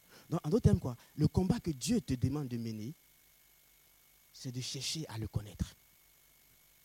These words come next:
Ça dit que c'est de t'appliquer à lire la parole de Dieu. Parce que quand, quand,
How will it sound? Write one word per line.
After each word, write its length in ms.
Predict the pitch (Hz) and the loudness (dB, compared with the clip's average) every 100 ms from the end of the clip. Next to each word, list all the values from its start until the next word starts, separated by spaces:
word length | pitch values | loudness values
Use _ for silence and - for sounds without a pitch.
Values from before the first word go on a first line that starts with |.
| _ - - | _ -20 -4
Ça 180 | - 147 | 6 10
dit 120 | 156 | 10
que 140 | 190 190 | 12 10
c'est 160 | 143 | 10
de 180 | 135 139 - - _ | 6 6 4 -14 _
t'appliquer 800 | - - - - 170 - 135 143 - _ _ _ _ _ _ _ _ _ _ - - _ _ _ _ _ - | 12 12 2 -2 -2 0 0 0 -6 _ _ _ _ _ _ _ _ _ _ -20 -20 _ _ _ _ _ -6
à 100 | 117 | -4
lire 420 | 123 135 127 123 | 0 0 0 -4
la 100 | 107 | -2
parole 360 | - 101 101 113 | 0 0 -4 -6
de 100 | 101 | -8
Dieu. 180 | - - - _ _ _ _ _ _ _ _ _ - - | -12 -16 -20 _ _ _ _ _ _ _ _ _ -20 0
Parce 140 | - - | 0 0
que 80 | - _ | -6 _
quand, 180 | 131 127 _ | -6 -6 _
quand, 180 | - | -8